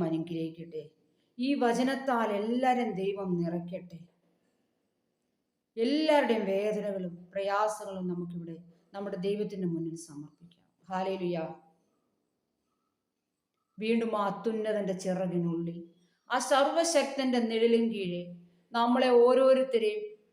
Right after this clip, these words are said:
അവൻ മറച്ചു പിടിക്കട്ടെ.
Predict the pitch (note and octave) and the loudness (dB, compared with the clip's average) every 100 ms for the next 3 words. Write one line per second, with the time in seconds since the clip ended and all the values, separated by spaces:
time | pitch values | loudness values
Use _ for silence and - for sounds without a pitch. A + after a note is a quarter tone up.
0 | _ _ _ _ _ _ _ _ - G#3 | _ _ _ _ _ _ _ _ -6 -2
1 | G#3+ G#3 G3+ G#3+ - G#3+ E3 E3 D#3 F3 | 0 0 0 -2 -4 -6 -6 -8 -10 -14
2 | F3+ | -14